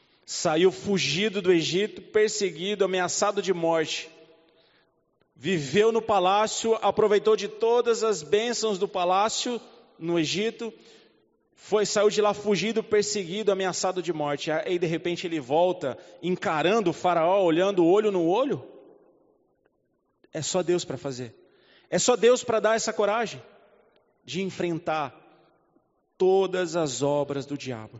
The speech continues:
E Deus há de conceder a cada um de vocês o seu po-, o seu poder,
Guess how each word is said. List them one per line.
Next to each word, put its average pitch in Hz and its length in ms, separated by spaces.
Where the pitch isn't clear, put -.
E 143 100
Deus 170 300
há 190 100
de 180 140
conceder 185 640
a 151 60
cada 180 280
um 190 120
de 185 100
vocês 165 540
o 131 60
seu 156 260
po-, 143 220
o 147 80
seu 156 260
poder, 139 680